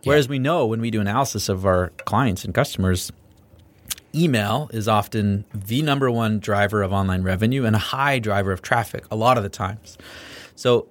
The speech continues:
Speaker 2: how can you increase traffic through, like, the advertising and strategies? But then if you don't capture an email, it's like a one and done visit, right? The bounce
Speaker 1: Yeah.
Speaker 2: rate's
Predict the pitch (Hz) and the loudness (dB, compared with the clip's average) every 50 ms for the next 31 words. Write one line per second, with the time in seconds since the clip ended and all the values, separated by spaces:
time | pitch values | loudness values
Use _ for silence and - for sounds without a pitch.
0 | _ _ _ _ - - 135 143 143 - 151 139 127 120 - 120 127 143 147 - | _ _ _ _ -4 0 2 2 2 2 0 0 0 -2 0 0 -2 -2 -2 -2
1 | - 139 127 117 - - 117 113 110 - - 135 - - - - 120 120 113 110 | 0 0 0 0 -2 -2 -2 -2 0 0 0 0 0 -2 -6 -6 -2 2 2 2
2 | 104 - - 95 95 95 101 104 104 - - 104 101 107 101 101 101 95 95 92 | 2 2 0 -2 0 2 0 0 0 -2 -2 0 0 0 0 2 0 0 0 -2
3 | - - 98 95 95 95 110 95 95 - - - - 120 113 135 127 127 123 - | 0 2 2 2 2 2 -2 -4 -4 -6 -8 -6 -4 -2 0 0 0 0 -2 -4
4 | 120 - 131 120 139 170 202 - - - 151 160 156 - - 131 110 104 113 120 | -6 -4 0 2 4 2 2 0 -4 -2 0 0 0 -2 -2 -2 -2 0 0 0
5 | 135 156 180 214 226 208 - - _ _ - 143 - - 151 143 - 123 113 117 | 0 0 0 -2 -2 -4 -6 -12 _ _ -8 -8 -2 0 -2 0 0 -2 0 0
6 | 131 135 135 131 123 123 123 123 113 107 160 175 147 - - - _ _ _ - | 0 0 0 0 0 0 0 0 0 -2 -2 -2 -2 -4 -6 -10 _ _ _ -20
7 | - _ _ _ - 104 120 143 - - - - - - 90 117 110 107 113 117 | -20 _ _ _ 0 2 2 2 0 -4 -10 -12 -10 -8 -8 -6 -4 -2 -2 -2
8 | 135 127 - - 135 113 - - | 0 0 0 0 0 0 -2 -6